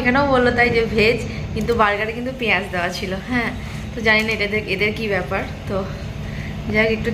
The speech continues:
খেলাম দিলাম, চলে এলাম। আর আমরা এমন জায়গায় আছি, সামনাসামনি কিন্তু হোটেলগুলো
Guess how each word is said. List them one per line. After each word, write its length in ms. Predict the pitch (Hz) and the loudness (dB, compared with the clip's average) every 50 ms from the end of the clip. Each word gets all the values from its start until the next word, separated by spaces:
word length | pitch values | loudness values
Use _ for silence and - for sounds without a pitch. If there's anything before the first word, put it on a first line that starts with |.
| - | 0
খেলাম 240 | - 214 202 208 214 214 214 | 0 2 2 2 2 2 2
দিলাম, 180 | 214 220 233 247 - 226 | 2 2 2 2 2 2
চলে 160 | 208 202 202 202 | 4 4 4 4
এলাম। 160 | 208 240 254 254 - - - - - - - | 2 2 0 -2 -4 -4 -6 -6 -6 -2 0
আর 60 | 202 208 | 2 2
আমরা 120 | 214 226 233 233 | 4 4 4 2
এমন 100 | 233 240 240 240 | 2 2 2 2
জায়গায় 220 | 247 247 269 269 262 | 4 4 6 4 4
আছি, 100 | 269 294 277 277 | 4 0 -2 -2
সামনাসামনি 420 | 247 214 214 220 226 226 226 240 254 240 | -2 -2 -2 -2 -2 -2 -2 -2 -2 -4
কিন্তু 160 | 233 233 - 254 220 | -4 -4 -2 -2 -2
হোটেলগুলো 460 | 202 - 156 170 175 175 180 175 170 | -2 -2 -2 -4 -2 -2 -4 -4 -4